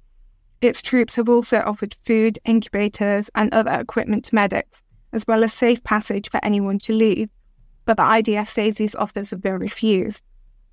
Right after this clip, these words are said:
The entire complication is very complicated, and like I said, accounts coming out of the hospital are varied.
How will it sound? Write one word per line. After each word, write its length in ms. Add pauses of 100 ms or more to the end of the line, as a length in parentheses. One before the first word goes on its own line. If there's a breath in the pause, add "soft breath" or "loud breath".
(160)
The 160
entire 340
complication 600
is 180
very 240
complicated, 960
and 280
like 240
I 60
said, 380
accounts 340
coming 240
out 220
of 80
the 80
hospital 400
are 80 (100)
varied. 540